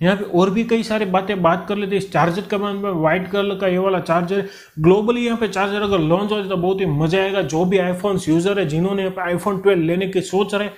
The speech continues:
और यहाँ पे चार्जर का उनको यहाँ पे मतलब कि मिली जुली बात हो रही है, यहाँ पे चार्जर नहीं मिल रहा है इसीलिए। तो यहाँ पे चार सौ रुपये में आपको यहाँ पे Xiaomi की ओर से चार्जर मिल रहा है। यहाँ पे ये वाला जो चार्जर है यहाँ पे Samsung एस टेन, साथ ही में iPad Pro और यहाँ पे Switch,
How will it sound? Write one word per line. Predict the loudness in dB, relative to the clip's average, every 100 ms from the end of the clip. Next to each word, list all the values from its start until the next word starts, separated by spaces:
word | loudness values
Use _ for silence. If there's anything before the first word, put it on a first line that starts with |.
| -20
और | _ 2
यहाँ | 2
पे | 0 0
चार्जर | 2 2 2 -2
का | 0
उनको | 0 2 0
यहाँ | 0 0
पे | -2 -2
मतलब | -2 -2 -2
कि | 0
मिली | 0 2 2
जुली | 2 0
बात | 0 0 0
हो | 0
रही | 2
है, |
यहाँ | -2 -6
पे |
चार्जर | -4 -2 0 0
नहीं | 2 2 2
मिल | 2 -2
रहा | -2
है | -4
इसीलिए। | -4 -4 -4 -6 -16 -20 _ _
तो | 2
यहाँ | 2
पे | 0 -2
चार | 2 2 2
सौ | 0 0
रुपये | 0 0
में | 0
आपको | -2 -2 -4
यहाँ | -4
पे |
Xiaomi | -4 -2 -2 -2
की | -4
ओर | -4
से | -4
चार्जर | 0 0 2 0
मिल | 2 0
रहा | 0
है। | 0
यहाँ | -2
पे | -4 -8 -8 -20 _ _ _ 0
ये | 2 4
वाला | 2 0
जो | 0 0
चार्जर | 2 0 2 -2
है | -2
यहाँ | -4
पे | -4
Samsung | -2 0 0 -2 -2
एस | 0 0 2
टेन, | 2 2 -2
साथ | 0 0 2
ही | 0
में | 0
iPad | 0 0 0 -2 0
Pro | 0
और | 0 -4 -4
यहाँ | -2
पे | -4 -4
Switch, | -2 -2